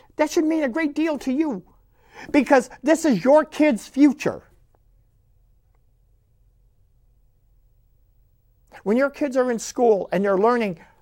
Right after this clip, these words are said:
Trump wants it put down, what they can and cannot learn, what he wants. No. History repeats itself. That's an old saying.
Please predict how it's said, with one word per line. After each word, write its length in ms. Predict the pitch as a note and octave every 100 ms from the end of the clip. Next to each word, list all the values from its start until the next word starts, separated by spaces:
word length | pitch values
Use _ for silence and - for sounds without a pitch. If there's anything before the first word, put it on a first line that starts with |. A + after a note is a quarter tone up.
| _ _ _ _
Trump 360 | - C4+ - -
wants 360 | G#3 G#3 G3+
it 240 | G3+ - _ _ _ _ _
put 240 | - F3+ -
down, 420 | G3 F#3+ F3 F3
what 160 | F#3+ F#3+
they 140 | F3+
can 400 | E3+ A3 G#3 F#3+
and 180 | F3 E3
cannot 360 | G#3+ G3 F#3
learn, 240 | F#3 F#3 F3 -
what 340 | - F3 G#3+ - _ _
he 320 | - F4 F4+
wants. 640 | A#3+ E3 A2 - - - _ _ _ _ _ _ -
No. 540 | E4 F#4 D4+ C3+ - _ _ _ _ _ _ _ _ _ _ _ _ _ _
History 440 | - E4 E4 C4 A3
repeats 460 | F3 E3 G#3 G#3
itself. 480 | C#3 - - F#2 - _ _ _ _ _ _ _ _ _ _ -
That's 160 | B3+
an 80 | A3+
old 200 | G#3 G3+
saying. 360 | - A3+ -